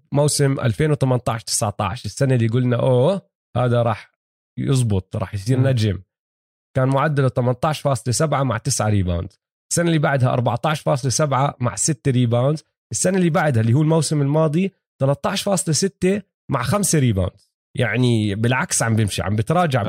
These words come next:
Speaker 1: بدل ما يتطور. ومش شايف منه إنه والله أنت راح تعمل إشي تغير رأيي هلأ.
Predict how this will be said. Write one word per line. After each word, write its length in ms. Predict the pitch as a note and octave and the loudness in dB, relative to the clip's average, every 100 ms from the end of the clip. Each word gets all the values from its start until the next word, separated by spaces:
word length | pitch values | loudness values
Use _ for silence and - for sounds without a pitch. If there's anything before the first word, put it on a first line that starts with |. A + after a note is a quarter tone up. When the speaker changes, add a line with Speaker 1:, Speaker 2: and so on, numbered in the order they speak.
| A2+ | 0
Speaker 1:
بدل 100 | A#2 | 2
ما 140 | A2 | 2
يتطور. 580 | A2 - G#2 F#2 E2+ - _ _ _ _ _ - | 0 0 -2 0 0 -2 _ _ _ _ _ -2
ومش 1080 | C3 B2+ B2 C3 - _ _ _ _ E3 D#3 | 2 4 2 0 -6 _ _ _ _ -6 -4
شايف 480 | - A#3 B3+ G3 | -2 0 0 0
منه 380 | G3 G#3+ G3 E3 | 0 0 2 2
إنه 360 | D3+ D3 C3+ B2+ | 2 2 0 0
والله 480 | A#2 C#3 F3 E3 D3 | -2 0 2 2 0
أنت 160 | E3 | 0
راح 140 | C#3+ A#2+ | -2 0
تعمل 380 | D#3 D3+ C3+ | 0 0 0
إشي 240 | D3 C#3 C3+ | -2 -2 0
تغير 360 | B2 C#3 B2 | 2 4 2
رأيي 280 | B2+ C#3 A2+ | 2 2 2
هلأ. 380 | G#2 C3 G2+ - | 4 2 0 -2